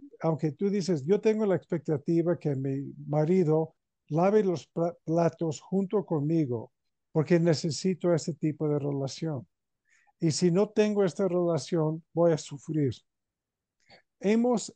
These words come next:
elevado el poder de la necesidad psicológica de tal nivel que nosotros nos predisponemos a sufrir.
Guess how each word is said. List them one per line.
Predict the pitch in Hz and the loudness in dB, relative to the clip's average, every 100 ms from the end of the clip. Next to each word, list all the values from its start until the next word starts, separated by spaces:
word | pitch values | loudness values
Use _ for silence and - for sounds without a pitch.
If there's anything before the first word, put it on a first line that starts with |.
| _ | _
elevado | 170 160 160 147 180 190 156 117 - _ _ _ _ _ | 2 4 2 4 4 4 0 -4 -10 _ _ _ _ _
el | 170 147 | 2 2
poder | - 165 147 180 208 190 | 2 2 4 4 2 2
de | 185 | 0
la | 160 143 | 2 0
necesidad | 151 147 - 131 156 139 175 | 0 -4 -6 -6 -4 0 -2
psicológica | 175 175 156 156 139 123 - 123 127 127 - _ _ _ _ | -2 -6 -4 -4 -4 -4 -10 -10 -8 -8 -12 _ _ _ _
de | 156 - _ | -4 -4 _
tal | 208 254 254 | 2 2 2
nivel | 233 156 151 160 214 _ _ _ _ | 0 2 0 0 -4 _ _ _ _
que | 180 175 | 2 2
nosotros | 170 - 196 196 214 185 | 2 0 -2 0 -2 -2
nos | 156 170 151 | -2 -2 -2
predisponemos | _ 151 147 147 - - 156 175 170 185 - | _ -2 -2 -2 -8 -6 0 2 2 0 -4
a | 139 | -8
sufrir. | - 135 - 147 107 | -8 -10 -4 -4 -4